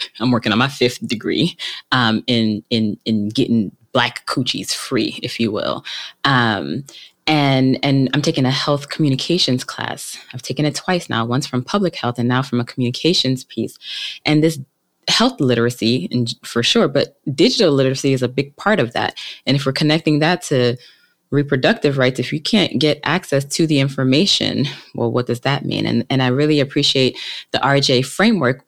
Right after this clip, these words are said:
in terms of focusing on access. Thanks for unpacking that.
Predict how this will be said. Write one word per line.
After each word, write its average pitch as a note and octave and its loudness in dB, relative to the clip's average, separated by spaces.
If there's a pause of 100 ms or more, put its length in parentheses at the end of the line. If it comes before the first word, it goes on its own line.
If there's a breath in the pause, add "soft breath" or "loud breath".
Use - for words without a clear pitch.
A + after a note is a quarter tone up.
in C#3+ 4
terms C#3+ 0
of C3 -2
focusing - -4 (400)
on F#3+ 4
access. - -6 (380 loud breath)
Thanks F#3 2
for D3+ 0
unpacking C#3 0
that. F#2 -4